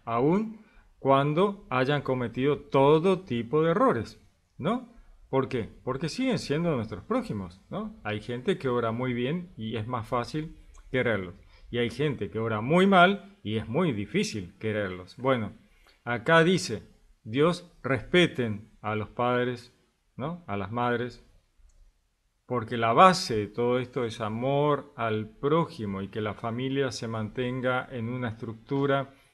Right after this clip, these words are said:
que es la base de la sociedad, ¿no? Dice, "Guardad mi Shabbat". Guarden el Shabbat, ¿no? O sea, hagan lo que tienen que hacer de descansar,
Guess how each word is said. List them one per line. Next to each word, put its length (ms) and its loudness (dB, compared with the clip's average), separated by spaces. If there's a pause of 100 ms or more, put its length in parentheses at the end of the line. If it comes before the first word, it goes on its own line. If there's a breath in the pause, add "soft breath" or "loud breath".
que 100 -6
es 40 -4
la 140 0
base 320 -2
de 80 0
la 160 -2
sociedad, 720 -6
¿no? 220 -8 (460 soft breath)
Dice, 240 -2
"Guardad 460 8
mi 180 4
Shabbat". 680 6 (1500 soft breath)
Guarden 580 8
el 120 -4
Shabbat, 420 -8
¿no? 240 -4
O 80 -10
sea, 320 -2 (1300 soft breath)
hagan 460 10
lo 180 0
que 320 -4 (120)
tienen 320 2
que 80 0
hacer 340 0
de 340 -4
descansar, 1120 2